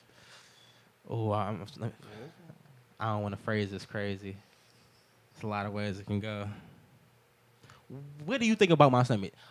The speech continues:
Are we giving the power, the, the pussy to the, uh, the f-, <laughs> giving the pussy to the females?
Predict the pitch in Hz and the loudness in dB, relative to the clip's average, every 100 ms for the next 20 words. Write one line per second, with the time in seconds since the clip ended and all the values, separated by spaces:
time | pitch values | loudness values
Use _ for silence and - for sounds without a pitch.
0 | - 139 156 220 160 190 220 233 208 - | -6 2 4 2 4 4 6 4 2 6
1 | 214 226 - 165 - - 185 185 - - | 10 8 6 0 0 0 0 0 -8 0
2 | 214 190 190 175 185 185 185 - 151 170 | 2 4 4 6 6 6 4 0 0 2
3 | 170 - - - 104 104 113 98 95 95 | 2 0 -8 -6 -6 0 2 2 0 -4
4 | 87 - - 95 107 | -6 -8 -8 -8 -8